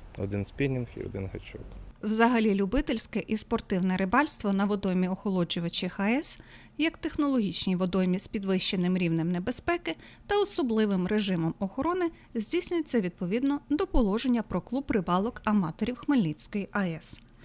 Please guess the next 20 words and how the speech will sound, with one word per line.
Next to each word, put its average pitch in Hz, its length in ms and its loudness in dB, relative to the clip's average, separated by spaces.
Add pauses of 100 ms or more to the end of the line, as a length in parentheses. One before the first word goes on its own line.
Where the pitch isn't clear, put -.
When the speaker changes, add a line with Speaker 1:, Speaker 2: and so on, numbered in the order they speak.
(280)
Speaker 2:
Любительський 196 680 0
вилов 170 360 -2
раків 320 360 0
на 320 100 4
водоймі 294 500 0 (100)
взагалі 262 500 0
заборонений. 170 760 0 (440)
Забороняється 214 840 0 (240)
любительське 214 800 0 (180)
та 214 120 2
спортивне 170 640 -6
рибальство 285 560 -2
в - 400 -14
п'ятисотметровій 190 1160 -2
зоні 320 380 2 (280)
дільниці 220 720 2 (100)
біомеліорації 196 1200 0 (340)
в - 80 -20
період 339 420 0
зариблення. 175 720 2